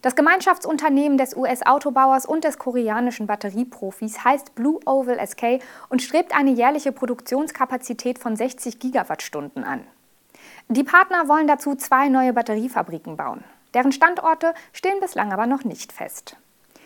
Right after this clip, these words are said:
Die Gesamtinvestitionen in das Joint Venture sollen sich auf sechs Billionen Won belaufen. Umgerechnet sind das rund dreiundvierzig Komma fünf Millionen Euro. Die sechzig Gigawattstunden dienen dabei als erste Zielgröße zur Produktionsaufnahme um die Mitte des Jahrzehnts.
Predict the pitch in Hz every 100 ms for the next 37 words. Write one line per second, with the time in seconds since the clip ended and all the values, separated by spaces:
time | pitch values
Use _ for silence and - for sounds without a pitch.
0 | _ - 175 190 180 254 269 269 277 277
1 | 262 - 285 277 277 262 277 - 269 285
2 | 277 285 285 294 262 285 302 285 277 254
3 | 254 - 294 - - 247 233 262 254 196
4 | 226 262 175 139 - - - - _ -
5 | - _ - 339 349 311 294 294 294 -
6 | 330 320 - 262 240 226 262 269 269 247
7 | 226 - 214 196 - 247 226 196 185 180
8 | - 180 190 143 - _ _ _ - -
9 | _ _ - 156 160 202 220 247 - 285
10 | 320 285 277 - 285 269 277 247 277 302
11 | 269 247 240 254 - 208 - 220 262 -
12 | - - 269 - 233 233 240 214 220 -
13 | 285 - 254 277 - 202 208 208 208 277
14 | 294 254 233 269 262 226 226 202 - 220
15 | 151 - -